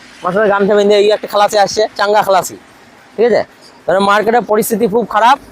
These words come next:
আর চেলির গাড়ি কিন্তু সাফিসিয়েন্ট চলছে একই রকম। আর যত দেখো ফাইভ এইট আছে, থ্রি ফোর আছে, সমস্ত কেসার কিন্তু এখন এই কম পরিস্থিতিতে ভুগছে। আর বন্ধুরা এখনকার মার্কেটে কিন্তু দুই থেকে তিন গাড়ি মতন চেলি ভাঙা আছে, আর এই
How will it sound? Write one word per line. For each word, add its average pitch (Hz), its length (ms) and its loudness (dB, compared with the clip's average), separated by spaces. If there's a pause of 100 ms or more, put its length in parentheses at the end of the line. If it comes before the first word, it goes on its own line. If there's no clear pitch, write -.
(260)
আর 170 140 0
চেলির 226 280 2
গাড়ি 247 180 2
কিন্তু 254 200 2
সাফিসিয়েন্ট 226 420 -2
চলছে 233 260 0
একই 233 200 -4
রকম। 214 200 -2 (420)
আর 196 140 0
যত 196 140 -4 (120)
দেখো 240 200 2 (640)
ফাইভ 220 160 0 (100)
এইট 233 160 2
আছে, 247 160 0 (220)
থ্রি 208 200 -6
ফোর 226 180 0
আছে, 240 160 -2 (200)
সমস্ত 202 280 -4 (120)
কেসার 202 260 -4 (140)
কিন্তু 165 220 -6 (280)
এখন 185 140 -2 (100)
এই 135 140 0
কম 170 100 -2 (120)
পরিস্থিতিতে 160 500 -2 (160)
ভুগছে। 196 340 -4 (1040)
আর 160 100 2
বন্ধুরা 226 340 6
এখনকার 226 420 0
মার্কেটে 208 300 -2 (100)
কিন্তু 202 200 0 (140)
দুই 214 180 4
থেকে 214 220 -2
তিন 208 160 -2
গাড়ি 202 200 2
মতন 214 160 0 (120)
চেলি 202 220 0
ভাঙা 208 220 0
আছে, 196 140 -2 (160)
আর 165 140 4
এই 185 40 0